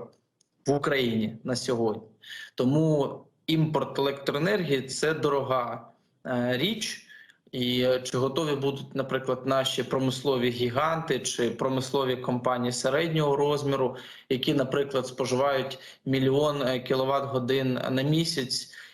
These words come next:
е, платити не по п'ять з половиною-шість гривень, а по шістнадцять-вісімнадцять гривень. І на місяць, е, це виходить різниця десять мільйонів гривень переплачувати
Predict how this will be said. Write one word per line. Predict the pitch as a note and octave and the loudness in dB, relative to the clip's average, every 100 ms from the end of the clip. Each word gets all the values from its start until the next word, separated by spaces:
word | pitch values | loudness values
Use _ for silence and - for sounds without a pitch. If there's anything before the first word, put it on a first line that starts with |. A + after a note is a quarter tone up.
| _ | _
е, | - B2+ B2 B2 A2+ - - | 0 2 4 2 0 -6 -10
платити | - C3+ C3+ D3+ D3+ C#3+ | -2 -2 0 0 0 0
не | B2+ B2+ C3 C3 | 0 2 2 0
по | C3 - B2+ B2 | -2 0 2 2
п'ять | A#2+ C3 C3+ | 0 0 0
з | C3 | -2
половиною-шість | - B2+ B2+ B2+ B2+ B2 - A3 F3+ | 0 2 2 4 2 0 0 0 0
гривень, | B2 C3 C3+ E3 F3+ - - _ _ _ - | 2 2 2 0 -2 -6 -18 _ _ _ -4
а | B2 B2 | 0 0
по | B2 C3+ C3+ | 0 2 2
шістнадцять-вісімнадцять | C3 - C#3 C#3 C#3+ C#3 C3+ C3+ C#3 E3 D3+ B2 - A#2 | 2 -2 -2 0 0 -2 -6 -6 -4 -2 0 -2 -4 -8
гривень. | A2+ D3 G3+ F#3+ F3+ - - - | -2 0 0 0 -2 -6 -18 -16
І | - C3 C3 B2 | -4 0 2 0
на | B2+ C3 | 0 2
місяць, | D3 F3+ E3 C3 - - - - - - | 2 0 0 -2 -4 -6 -10 -18 -10 -2
е, | B2 B2+ | 0 2
це | B2 C#3 | 0 0
виходить | C3 C3 D3 C3+ C3 C3 | 0 0 0 2 0 0
різниця | B2+ B2+ C3 B2+ D3 D#3 - C#3 B2+ A#2+ - - _ _ _ | 0 2 0 2 0 0 -2 0 0 -2 -10 -20 _ _ _
десять | A#2 D3+ D3+ - C3+ | -4 -2 0 -2 0
мільйонів | C3 C3+ C3 C3+ | 2 2 2 0
гривень | C3 E3 D#3 A#2+ A2 G#2+ - | 0 0 2 0 -2 -6 -6
переплачувати | - C3 B2+ C3 C3 C#3 - F3 F#3+ G#3+ A#3 | 0 0 0 0 0 0 -2 -2 -2 -2 -4